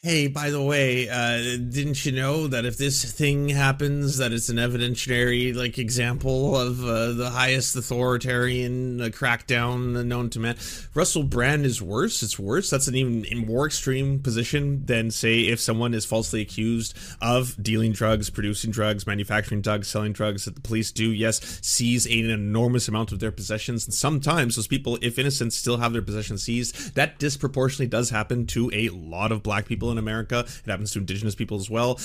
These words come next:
Like, this is one of those things where all of a sudden it's like, Russell Brand being demonetized but not losing anything yet. Yet, by the way, we're at the phase, here's the timeline, Russell Brand has been demonetized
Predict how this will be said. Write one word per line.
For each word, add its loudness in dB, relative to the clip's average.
Like, 0
this 0
is 0
one 0
of 0
those 0
things 0
where 2
all 2
of 0
a -2
sudden -2
it's -4
like, -2
Russell 2
Brand 0
being 0
demonetized 0
but -2
not -4
losing -2
anything -2
yet. -2
Yet, 0
by 2
the 0
way, 2
we're 0
at 2
the 0
phase, 0
here's 0
the 2
timeline, 0
Russell 0
Brand 2
has -2
been 0
demonetized -2